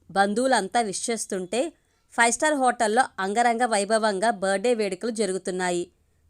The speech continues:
తన ఫ్రెండ్స్తో పాటు అక్కడికి వచ్చిన సీత పార్టీలో మిగిలిపోయిన ఫుడ్ని పార్సిల్ చేసి తీసుకెళ్లబోతుంటే అదంతా గమనించిన రామ్ తల్లి, "ఏ అమ్మాయి, ఆ ఫుడ్ అంతా ఎందుకు తీసుకెళ్తున్నావు?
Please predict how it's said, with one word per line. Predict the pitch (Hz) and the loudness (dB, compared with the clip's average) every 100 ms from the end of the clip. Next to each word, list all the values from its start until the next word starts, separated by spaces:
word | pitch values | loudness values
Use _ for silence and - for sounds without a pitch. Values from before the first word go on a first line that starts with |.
| - | -2
తన | 262 | -2
ఫ్రెండ్స్తో | 247 220 214 - 285 | -2 -4 -4 0 2
పాటు | 277 220 262 | 4 2 2
అక్కడికి | 233 208 196 202 | -2 -2 -4 -4
వచ్చిన | 185 - 262 | -4 -4 -6
సీత | - 202 202 220 262 - _ _ _ - | -4 -6 -2 -2 -2 -10 _ _ _ 2
పార్టీలో | 214 220 285 294 | 2 2 2 2
మిగిలిపోయిన | 262 214 233 226 233 226 | 0 -2 -4 -2 -2 -2
ఫుడ్ని | 220 202 175 240 | -6 -10 -8 -6
పార్సిల్ | 254 214 185 185 247 233 | -2 0 0 0 -6 -4
చేసి | 208 254 | -4 -6
తీసుకెళ్లబోతుంటే | - 214 - 226 214 208 - 185 175 233 302 _ _ _ _ | -8 -8 -4 -2 0 -2 -4 -8 -4 -4 -6 _ _ _ _
అదంతా | 214 233 220 285 254 | 2 2 2 2 2
గమనించిన | 233 240 226 240 | 0 -2 -4 -4
రామ్ | 208 185 214 | 0 0 -2
తల్లి, | 220 208 202 285 - _ _ _ 214 | -2 -2 0 -4 -8 _ _ _ 0
"ఏ | |
అమ్మాయి, | 233 202 226 196 - _ _ - | 0 2 0 -2 -6 _ _ -4
ఆ | 220 | -4
ఫుడ్ | 226 208 | -4 0
అంతా | 269 277 | 0 2
ఎందుకు | 285 220 254 | 0 -2 -4
తీసుకెళ్తున్నావు? | 262 254 - 254 254 247 240 233 | -6 -8 -2 -2 -2 0 0 0